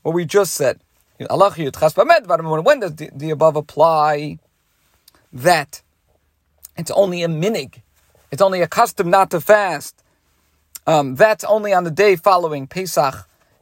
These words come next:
and Sukkot. However, on the day after Shavuos,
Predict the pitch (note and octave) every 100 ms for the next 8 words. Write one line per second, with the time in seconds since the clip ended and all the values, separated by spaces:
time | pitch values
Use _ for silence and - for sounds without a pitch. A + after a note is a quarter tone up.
0 | _ _ _ - D#3 C3+ B2 - - E4+
1 | E4 - - - _ - - G3+ E3 C3
2 | C3 F3 F#3 - D#3+ - D3+ - C#3+ D4+
3 | D4+ A3+ - -